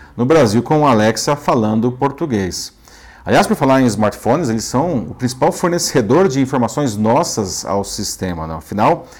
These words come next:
eles se tornaram as máquinas perfeitas de coleta de informações pessoais, a começar porque a gente não abandona eles nunca, né? A gente até dorme com o celular do nosso lado. Além disso, a gente instala no celular uma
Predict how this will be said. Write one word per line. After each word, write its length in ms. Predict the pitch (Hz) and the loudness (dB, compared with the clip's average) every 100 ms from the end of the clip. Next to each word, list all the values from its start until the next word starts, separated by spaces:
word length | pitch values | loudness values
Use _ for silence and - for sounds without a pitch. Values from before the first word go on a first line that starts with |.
| - - - - | -20 -20 -14 -6
eles 180 | 107 104 | -4 -2
se 40 | |
tornaram 400 | 220 147 110 135 | 2 4 4 4
as 160 | 170 101 | 2 0
máquinas 640 | 101 104 - 143 170 - | 2 2 0 -2 -2 -4
perfeitas 640 | - 214 220 151 175 160 | 0 2 2 2 4 4
de 80 | 127 | 0
coleta 420 | 139 180 117 120 | 0 2 4 2
de 100 | 127 | 0
informações 500 | 151 180 175 170 175 | -2 -2 -2 0 -2
pessoais, 500 | 170 185 226 147 104 | -4 -2 2 2 2
a 60 | 202 | 0
começar 320 | 151 156 - | -2 0 0
porque 540 | - 233 254 240 135 101 - - | 0 0 2 4 4 0 -10 -4
a 80 | 190 | -2
gente 260 | 131 147 151 | 0 -2 -2
não 100 | 196 | 0
abandona 500 | 165 131 123 123 139 | 2 2 2 2 0
eles 240 | 156 160 | -2 -2
nunca, 400 | 107 117 147 - | 0 2 2 -2
né? 80 | 101 | -6
A 20 | |
gente 120 | 104 113 | -4 -2
até 260 | - - - - _ | 0 -2 -6 -20 _
dorme 580 | 101 98 123 160 156 123 | -8 2 4 4 4 2
com 260 | 123 123 113 | 0 0 0
o 60 | |
celular 500 | - 120 107 101 101 | 0 0 2 2 2
do 360 | 98 104 98 95 | 2 0 -2 -2
nosso 340 | 101 101 - | -4 -4 -4
lado. 340 | 92 78 73 90 - - - - - | -2 -2 -6 -14 -20 -20 -20 -20 -10
Além 160 | - 120 | 0 0
disso, 280 | 117 233 131 | 2 0 -2
a 40 | |
gente 140 | 139 | -4
instala 340 | - - 120 147 | -4 0 2 2
no 140 | 113 | 0
celular 500 | 90 107 90 92 113 | -2 -4 -2 -2 0
uma 200 | 123 202 | 0 -4